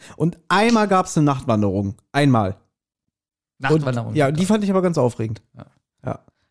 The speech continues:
Speaker 2: Aber
Speaker 1: Obwohl ich wirklich, ich glaube, der Erzieher hat mich wirklich brutal aus dem Bett gezogen, weil ich mich richtig festgekrallt habe. Also,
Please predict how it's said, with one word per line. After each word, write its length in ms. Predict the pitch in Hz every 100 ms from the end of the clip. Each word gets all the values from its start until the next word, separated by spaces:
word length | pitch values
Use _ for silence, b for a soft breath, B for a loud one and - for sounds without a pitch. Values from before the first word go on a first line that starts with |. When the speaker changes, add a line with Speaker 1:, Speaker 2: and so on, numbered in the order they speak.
| _
Speaker 2:
Aber 640 | - 127 127 120 113 98 -
Speaker 1:
Obwohl 320 | 160 143 220 170 -
ich 180 | 139 -
wirklich, 220 | 160 170 B B -
ich 160 | -
glaube, 220 | - 110
der 100 | 120
Erzieher 340 | 107 - - 127
hat 100 | 117
mich 140 | 110
wirklich 340 | 131 127 - - _ _ -
brutal 480 | - 131 - 110 123
aus 100 | 120
dem 100 | 117
Bett 180 | 131 -
gezogen, 340 | 135 - 110
weil 60 | 101
ich 60 |
mich 200 | 110 -
richtig 240 | 131 - -
festgekrallt 640 | 147 143 - 131 98 95
habe. 320 | 101 95 98 - _ _ _ _ _ _ _ -
Also, 220 | 113 110